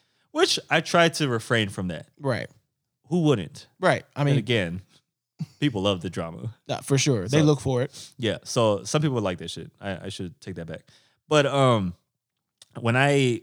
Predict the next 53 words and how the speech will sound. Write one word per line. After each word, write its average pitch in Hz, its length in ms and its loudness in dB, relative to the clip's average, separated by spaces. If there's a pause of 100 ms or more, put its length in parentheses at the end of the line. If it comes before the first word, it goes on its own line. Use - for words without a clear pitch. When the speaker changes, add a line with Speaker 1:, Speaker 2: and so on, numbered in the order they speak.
(120)
Speaker 1:
when 107 160 -2
I 143 120 2
do, 117 440 0
uh, 98 440 0 (220)
like, 107 160 -8
social 107 300 -2
media, 113 260 0 (320)
why, 151 360 -2
like, 139 160 0
people 170 180 2
say, 156 100 0
like, 113 180 0
"Oh, 131 120 2
you 127 160 0
don't, 147 340 0
you, 120 240 -6 (100)
you're 160 120 -6
not, 165 120 2
you 160 60 2
don't 190 140 4
post 143 180 2
the 98 60 -4
real 101 200 4
you." 104 440 0 (420)
And 95 100 -8
I 117 160 -2
was 131 100 -6
like, 90 180 -6 (960)
"What 139 80 -8
does 165 100 -4
that 131 160 0
mean?" 107 340 -2 (120)
Speaker 2:
<laughs> 196 60 4 (800)
Speaker 1:
And 131 100 -10
like, 110 360 2 (260)
"There's 160 160 -2
no 151 140 2
way 131 200 4
you 120 120 -2
could 120 100 -6
just, 117 200 -6
you 131 120 -2
only 175 140 0
post 131 320 0
all 127 100 0
the 104 80 -2
good 110 200 -2
shit 101 180 -4
going 98 240 -2
on." 90 100 -2
I 98 40 -2
was 127 120 -6
like, 113 160 -6